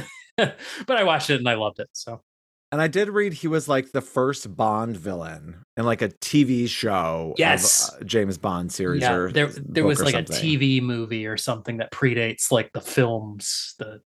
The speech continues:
Speaker 1: cinem-, cinem-, you know, the cinematic films, uh, and he's, like, the original bad guy.
Speaker 2: I'm surprised Casablanca is only a hundred and two minutes. I guess in my mind, I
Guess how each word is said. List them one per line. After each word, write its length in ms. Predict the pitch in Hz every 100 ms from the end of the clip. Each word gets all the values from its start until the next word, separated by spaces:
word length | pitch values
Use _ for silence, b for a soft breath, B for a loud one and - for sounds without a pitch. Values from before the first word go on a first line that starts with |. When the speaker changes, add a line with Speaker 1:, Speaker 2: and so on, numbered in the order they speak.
| _
Speaker 1:
cinem-, 400 | - 156 131 127
cinem-, 400 | 135 - 123 117 -
you 160 | 135 123
know, 240 | 107 85 _ _ -
the 60 |
cinematic 540 | - 135 117 131 117 -
films, 440 | 117 104 104 - B B B
uh, 220 | 127 110
and 100 | 117
he's, 160 | 120 113
like, 160 | 110 -
the 100 | 107
original 500 | 110 120 110 107 104
bad 260 | 107 107
guy. 260 | - 107 - _ _ _ _ _ B
Speaker 2:
I'm 100 | 165
surprised 420 | 170 208 226 196
Casablanca 640 | - 147 156 139 135 160 156
is 80 |
only 160 | 147 147
a 40 |
hundred 320 | 120 120 135 165
and 120 | 151
two 160 | - 131
minutes. 340 | 120 139 156
I 60 | 139
guess 260 | 139 143
in 40 | 147
my 120 | 143
mind, 220 | 131
I 80 | 117